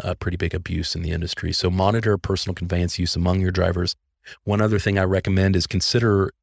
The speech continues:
implementing your own company policy having to do with personal conveyance. So the regs don't require you as a motor carrier to have a personal conveyance policy per se, but a lot of motor carriers do, and I think it's a good idea.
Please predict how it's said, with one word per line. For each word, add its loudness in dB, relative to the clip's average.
implementing 2
your 2
own 2
company -2
policy -2
having -2
to -2
do 0
with 0
personal -4
conveyance. -4
So -4
the 2
regs 0
don't 2
require 2
you 0
as 0
a 2
motor 2
carrier -2
to 0
have 0
a 0
personal -2
conveyance -4
policy -2
per -4
se, -2
but 2
a 6
lot 6
of 2
motor 4
carriers 0
do, 2
and 0
I 0
think -4
it's -4
a -2
good 0
idea. 0